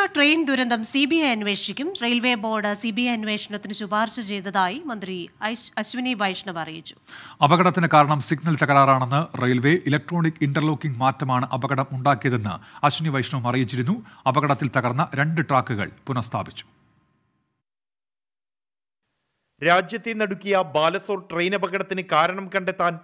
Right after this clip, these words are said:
Speaker 3: സി ബി ഐയെ നിയോഗിക്കാനാണ് റെയിൽവേ ബോർഡിന്റെ തീരുമാനം.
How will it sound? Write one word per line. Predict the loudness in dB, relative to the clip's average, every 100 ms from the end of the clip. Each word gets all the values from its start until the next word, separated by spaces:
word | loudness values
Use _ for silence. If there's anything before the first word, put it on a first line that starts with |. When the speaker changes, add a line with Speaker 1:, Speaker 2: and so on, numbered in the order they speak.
| _ _ _
Speaker 3:
സി | -6 -6
ബി | -6
ഐയെ | -6 -4 -4
നിയോഗിക്കാനാണ് | -2 0 0 -2 -2 0 0 0 0
റെയിൽവേ | -4 -4 -4
ബോർഡിന്റെ | -2 -2 -2 -6
തീരുമാനം. | -6 -6 -2 -2 -4